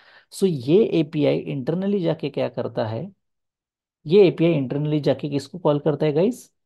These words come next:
ये एपीआई internally स्टूडेंट सर्विस को जाके कॉल करता है और स्टूडेंट सर्विस को बोलता है कि मुझे list of student दे दो, मैं आपको इंस्टीट्यूट आईडी भेज रहा हूँ, ऐसे list of student मुझे दे दो। तो generally ये काम कर रहा है, इसके लिए हम लोगों ने यूज़ किया रेस्ट टेम्पलेट। जो रेस्ट टेम्पलेट क्या करेगा?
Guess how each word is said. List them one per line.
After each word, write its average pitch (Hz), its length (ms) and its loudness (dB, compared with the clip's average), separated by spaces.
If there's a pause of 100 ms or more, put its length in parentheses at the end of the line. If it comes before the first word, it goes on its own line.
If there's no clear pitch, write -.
(200)
ये 185 300 6
एपीआई 151 300 -2 (100)
internally 165 460 0
स्टूडेंट 240 420 -2
सर्विस 175 360 -2
को 151 100 -4
जाके 123 240 -4
कॉल 117 300 -6
करता 113 280 -6
है 180 220 -6 (120)
और 143 120 -2
स्टूडेंट 190 300 0
सर्विस 147 300 -2
को 147 120 -4
बोलता 123 280 -4
है 127 40 -2
कि 208 120 -4
मुझे 165 260 -2
list 151 260 0
of 220 140 0
student 185 280 0
दे 139 100 4
दो, 202 220 0 (300)
मैं 185 80 4
आपको 170 260 2
इंस्टीट्यूट 165 440 -2
आईडी 123 180 2
भेज 110 260 -4
रहा 110 120 -8
हूँ, 113 140 -14 (680)
ऐसे 185 220 2
list 180 220 4
of 160 100 -2
student 131 340 -8
मुझे 117 200 -8
दे 117 120 -4
दो। 113 120 -8 (540)
तो 156 100 2
generally 131 440 -2
ये 147 100 -2
काम 110 240 -8
कर - 140 -8
रहा 127 160 -12
है, - 60 -18 (360)
इसके 143 220 0
लिए 170 100 4
हम 143 100 0
लोगों 127 140 2
ने 127 140 0
यूज़ 117 180 -2
किया 214 140 0
रेस्ट 123 340 -2
टेम्पलेट। 110 280 -8
जो 127 140 -4
रेस्ट 127 200 -2
टेम्पलेट 151 280 -2
क्या 160 140 0
करेगा? 175 380 0